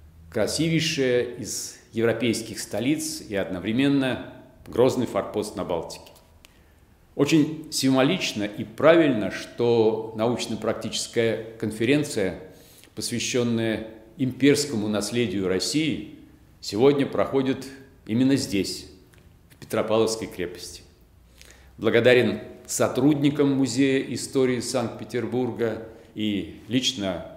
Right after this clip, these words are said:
Владимиру Владимировичу Кириллову за эту замечательную инициативу. Сожалею, что не могу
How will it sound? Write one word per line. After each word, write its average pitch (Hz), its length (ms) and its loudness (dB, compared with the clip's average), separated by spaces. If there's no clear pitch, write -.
Владимиру 107 320 2
Владимировичу 101 480 -2
Кириллову 135 720 2
за 110 160 0
эту 123 540 0
замечательную 135 840 2
инициативу. 92 640 -4
Сожалею, 139 480 2
что 104 920 2
не 110 140 -2
могу 110 640 0